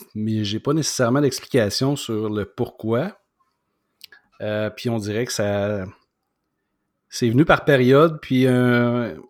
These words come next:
un moment donné, je vo-, je voyais plus la requête, là, mais, euh, j'ai pas d'exemple concret qui me vient en tête, là, mais oui, ça m'est déjà arrivé. T'as vécu ça aussi ?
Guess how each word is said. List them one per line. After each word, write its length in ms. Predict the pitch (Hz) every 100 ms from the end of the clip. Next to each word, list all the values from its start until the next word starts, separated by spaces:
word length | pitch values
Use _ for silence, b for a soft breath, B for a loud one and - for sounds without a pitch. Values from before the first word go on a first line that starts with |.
| -
un 60 |
moment 220 | 127 127 120
donné, 220 | 131 139
je 160 | 123
vo-, 260 | 120 110 113
je 120 | 110
voyais 200 | 117 117
plus 120 | 117
la 100 | 127
requête, 380 | 110 - 117 139
là, 100 | 139
mais, 300 | 123 110 107
euh, 200 | 104 101
j'ai 120 | 98
pas 120 | - 131
d'exemple 540 | 117 101 123 127 120
concret 420 | - 117 101 131
qui 120 | 131
me 40 | 110
vient 200 | 110 110
en 40 |
tête, 220 | 110 156
là, 80 | 147
mais 140 | 123 113
oui, 160 | 123
ça 120 | 139
m'est 80 | 120
déjà 220 | 110 104
arrivé. 300 | 104 98 123 B B B B B B B
T'as 120 | - 113
vécu 260 | 113 110
ça 140 | - 127
aussi ? 300 | 120 175